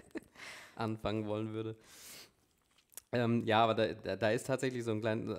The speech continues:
Speaker 2: so ein kleines bisschen so, so eine, äh, so eine sadistische Ader, ne, haben, äh, hat man dann schon, ne, an solchen, an solchen Stellen. Das ist schon irgendwie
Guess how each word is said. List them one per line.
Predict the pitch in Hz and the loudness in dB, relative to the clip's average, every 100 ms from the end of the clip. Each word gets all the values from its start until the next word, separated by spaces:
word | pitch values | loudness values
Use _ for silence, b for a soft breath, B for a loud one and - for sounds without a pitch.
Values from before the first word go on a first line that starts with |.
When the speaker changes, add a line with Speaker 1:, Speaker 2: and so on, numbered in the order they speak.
| 110 | -4
Speaker 2:
so | 110 | -4
ein | 104 | 0
kleines | 120 131 | 0 0
bisschen | 143 135 127 | -4 -4 -2
so, | 117 113 110 | 0 0 0
so | 110 | -2
eine, | 110 110 107 107 113 | 0 0 0 -2 -2
äh, | 110 104 | -2 -2
so | 110 | -2
eine | 104 | -4
sadistische | 104 101 120 - 135 123 | -2 -4 -6 -6 -2 0
Ader, | 90 95 120 139 | 2 2 2 0
ne, | 123 135 | 0 -2
haben, | 120 123 127 127 | -2 -2 -4 -4
äh, | 123 123 127 127 120 | -4 -4 -4 -6 -8
hat | 117 | -8
man | 123 | -8
dann | 123 120 | -6 -8
schon, | 120 113 104 | -4 -4 -2
ne, | 104 135 | -4 -4
an | 120 107 | -4 -4
solchen, | 107 104 110 107 | -6 -6 -6 -6
an | 104 | -6
solchen | 107 107 110 | -8 -8 -8
Stellen. | 117 107 | -8 -8
Das | 104 113 | -8 -12
ist | 110 | -10
schon | 117 | -8
irgendwie | 117 113 113 113 113 | -6 -6 -6 -6 -6